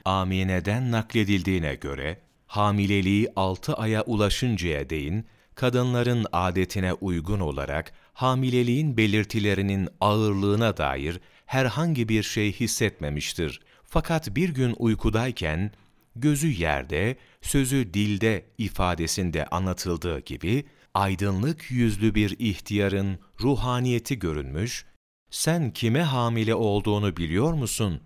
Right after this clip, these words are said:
diye sormuş. Hazreti Amine'nin utanarak susması üzerine, "Ey namusunu koruyan kadın, sana müjdeler olsun ki ahir zaman peygamberine hamilesin." dediği anda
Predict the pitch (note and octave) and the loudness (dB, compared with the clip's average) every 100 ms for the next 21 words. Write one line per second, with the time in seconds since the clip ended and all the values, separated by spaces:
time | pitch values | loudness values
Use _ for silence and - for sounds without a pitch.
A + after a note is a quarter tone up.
0 | - D2 D2 C2 - D#2+ C2+ C2 - - | -10 -4 -2 -2 -2 -2 -2 -6 -10 -14
1 | - _ _ _ _ F2+ F2+ G#2 G2+ - | -20 _ _ _ _ 0 2 0 -2 -2
2 | F2+ F2 E2+ F2 E2 E2+ E2 D2+ B2 - | 0 0 0 0 0 0 -2 -2 -4 -2
3 | A2+ A2 G#2 G#2 - G#2 F#2 G2 F#2 - | 0 2 2 0 0 0 2 2 0 2
4 | F2 D2 E2 C#2+ D2+ F2+ - - _ _ | 0 0 -2 0 0 -2 -4 -14 _ _
5 | D3+ E3+ D3 A#2+ G#2 G2 F#2 - F#2+ E2 | -2 0 2 2 2 2 0 0 0 0
6 | - E2 D#2 D2+ C#2 - D#2 D#2 C2+ - | 0 0 2 0 -2 -2 -4 -4 -8 -14
7 | _ _ - C#3+ C#3+ C3+ G#2+ F#2+ B2+ A2 | _ _ -2 0 2 0 0 0 2 2
8 | A#2+ A#2 C3 B2 G#2 F#2 G#2+ G2+ - G#2 | 2 4 0 0 0 0 -2 -2 0 0
9 | G2 - _ G2+ A#2+ G#2+ C#3 C3+ A2+ A2 | -2 -10 _ -2 0 0 -2 0 0 2
10 | G#2+ F#2+ - G2 F#2 F#2+ F2+ F#2 F2+ G#2 | 0 0 0 0 2 0 2 0 2 0
11 | D#3 C3+ A2+ G2+ F#2 F2 G#2 E2+ C#2 - | 0 0 0 2 2 0 0 -2 -4 -14
12 | - D2 D#2+ D2 D#2 D#2 D2 D2 C2 E2+ | -18 -6 -4 -2 -2 -2 -2 -4 -2 0
13 | G#2 | -2